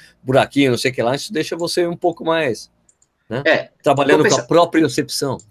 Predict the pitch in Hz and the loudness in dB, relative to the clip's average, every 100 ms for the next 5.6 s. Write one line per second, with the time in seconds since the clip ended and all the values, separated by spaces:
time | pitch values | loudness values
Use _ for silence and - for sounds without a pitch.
0 | - 104 _ - - - 175 220 - 262 | -20 -20 _ -8 -6 -2 0 0 0 0
1 | 269 240 196 - 208 - 202 202 185 175 | 2 2 0 -2 -4 -4 -2 -2 -2 -6
2 | 170 165 185 - 180 190 - 165 170 165 | -6 -8 -10 -8 -10 -10 -10 -8 -8 -8
3 | 143 151 - 175 185 175 143 117 113 127 | -8 -6 -6 -4 -2 -2 -2 -2 -2 -4
4 | 123 - - 190 123 - - 117 101 95 | -6 -6 0 2 0 -2 -8 -8 -8 -14
5 | - 113 117 113 123 | -12 -4 -2 -2 -4